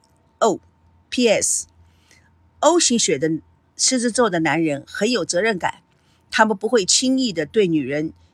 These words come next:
轻易的说出承诺，一旦承诺，则不会再背叛。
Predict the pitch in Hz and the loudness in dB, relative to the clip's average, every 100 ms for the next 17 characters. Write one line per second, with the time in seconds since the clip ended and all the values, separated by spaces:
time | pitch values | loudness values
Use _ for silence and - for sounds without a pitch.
0 | _ - 311 330 285 180 - 180 170 - | _ 2 4 4 2 0 -2 -4 -4 -8
1 | 151 160 143 - _ _ _ 226 254 320 | -6 -4 -6 -10 _ _ _ -2 2 4
2 | 233 - 175 202 180 110 _ _ _ - | 4 0 -2 0 -2 -2 _ _ _ 2
3 | 185 185 196 185 196 170 202 160 - - | 2 4 0 0 0 0 0 -2 -4 -8